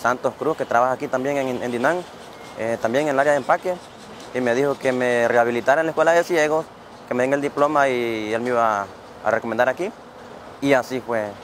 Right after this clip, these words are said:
Ya el dos mil quince, pues, hicimos gestiones y todo, y ya el año, este año,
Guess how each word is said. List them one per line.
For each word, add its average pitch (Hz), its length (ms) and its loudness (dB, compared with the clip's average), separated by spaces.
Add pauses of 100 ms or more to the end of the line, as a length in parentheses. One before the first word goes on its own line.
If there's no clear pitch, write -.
(360)
Ya 120 140 2
el 131 80 -2
dos 123 100 -2
mil 123 160 -6
quince, 123 320 -6
pues, 113 180 -4
hicimos 117 320 -2
gestiones 113 580 -2
y - 20 -10
todo, 135 420 2 (840)
y 113 80 -4
ya 120 280 2
el 117 80 0
año, 120 260 -2
este 117 260 -4
año, 127 200 0